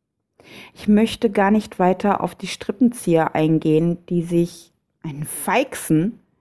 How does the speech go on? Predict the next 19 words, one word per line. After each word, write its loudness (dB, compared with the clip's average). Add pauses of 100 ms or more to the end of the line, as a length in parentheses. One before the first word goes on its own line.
(120)
wie -6
bereitwillig 2
manche 2
Menschen 2
sich -4
benutzen 4
lassen, 2 (380)
ihre 6 (140)
Ideen 4 (600)
und -2
geistigen 2
Ergüsse, 4 (440)
also 2
die 4
dieser 4
Strippenzieher, 2
möchte 4
ich -6
betonen, 4